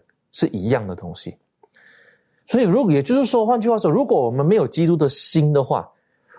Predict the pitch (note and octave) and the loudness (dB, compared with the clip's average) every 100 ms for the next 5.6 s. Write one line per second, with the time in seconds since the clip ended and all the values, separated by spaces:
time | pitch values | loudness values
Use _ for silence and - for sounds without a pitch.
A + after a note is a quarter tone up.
0 | - C3 G#3+ F#3 D#3 A3+ E3 G#3 G3 A#2 | -4 0 2 2 2 2 0 -2 -2 -4
1 | - E3 C3+ G#2+ A#2 G3+ C#3+ G2 - _ | -2 0 2 2 2 2 0 -4 -10 _
2 | _ _ - G3+ F#3+ A2 - - - - | _ _ -4 -2 0 -2 -4 -4 -2 0
3 | B3+ G3 E3+ F#3 B2+ - _ _ _ - | 0 0 2 2 0 -2 _ _ _ -12
4 | D3+ D3+ D3 F3+ D#3 D#3 G2+ - D#3+ D#3 | -2 0 2 2 2 0 -2 -4 -2 0
5 | A#2+ - D3+ A#2+ - | 0 0 -2 -2 -6